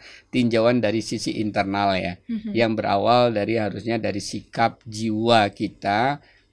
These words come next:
Speaker 1: dan tujuan hidup kita ya, tidak orang yang sifatnya, eh, pesimis tapi justru optimis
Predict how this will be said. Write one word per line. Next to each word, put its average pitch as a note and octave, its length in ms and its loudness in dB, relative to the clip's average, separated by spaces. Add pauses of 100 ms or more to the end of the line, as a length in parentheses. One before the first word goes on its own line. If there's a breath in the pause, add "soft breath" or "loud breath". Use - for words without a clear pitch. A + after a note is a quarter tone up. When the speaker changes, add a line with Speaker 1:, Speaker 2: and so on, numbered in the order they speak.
(140 soft breath)
Speaker 1:
dan G#2+ 320 0
tujuan C3 440 2
hidup A#2 360 -2
kita G#2 520 0
ya, G2+ 200 0
tidak G#2+ 480 -4
orang G#2+ 320 0
yang G2+ 240 -2
sifatnya, G2+ 720 -4 (360)
eh, F#2+ 160 -4
pesimis A#2+ 600 0
tapi G#2 280 -6
justru A#2 300 -6
optimis - 720 -2